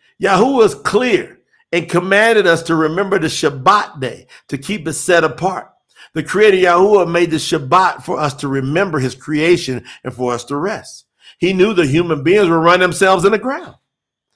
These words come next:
Many health problems have occurred because the whole, as a whole, we've broken this commandment. And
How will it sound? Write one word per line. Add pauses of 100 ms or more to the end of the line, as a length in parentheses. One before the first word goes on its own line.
(260)
Many
health
problems
have
occurred
because
the
whole, (180)
as
a
whole, (140)
we've
broken
this
commandment. (2500)
And